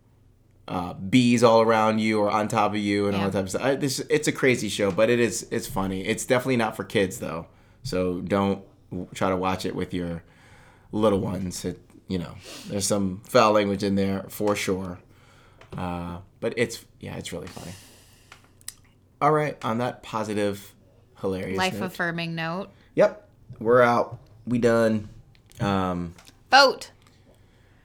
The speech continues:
Speaker 2: Vote. I just gurgled. Vote.
Speaker 1: You gurgled vote. Ote ve.
Speaker 2: Vote.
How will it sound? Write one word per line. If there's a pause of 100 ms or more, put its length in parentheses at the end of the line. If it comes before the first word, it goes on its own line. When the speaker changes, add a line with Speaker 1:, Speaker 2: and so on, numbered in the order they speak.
(240)
Speaker 2:
Vote. (1700)
I
just
gurgled. (160)
Vote.
Speaker 1:
You
gurgled
vote. (1160)
Ote
ve. (480)
Speaker 2:
Vote.